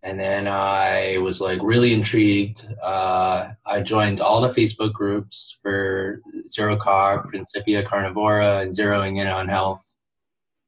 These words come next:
and, uh, Zero Carb Health. Read all the testimonials at esme, zero carb zen dot com.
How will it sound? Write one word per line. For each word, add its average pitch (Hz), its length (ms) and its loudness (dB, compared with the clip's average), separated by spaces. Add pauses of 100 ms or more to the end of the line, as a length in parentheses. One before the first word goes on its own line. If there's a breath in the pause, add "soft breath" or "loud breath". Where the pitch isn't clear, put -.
(240)
and, 90 520 -2
uh, 87 520 2
Zero 98 320 0
Carb 104 420 2
Health. 90 540 -2 (720)
Read 101 260 4
all 104 240 6
the 117 80 2
testimonials 101 1080 0
at 135 340 0
esme, 101 680 -2
zero 95 340 -4
carb 92 260 -2
zen 92 320 -2
dot 90 260 0
com. 90 680 -4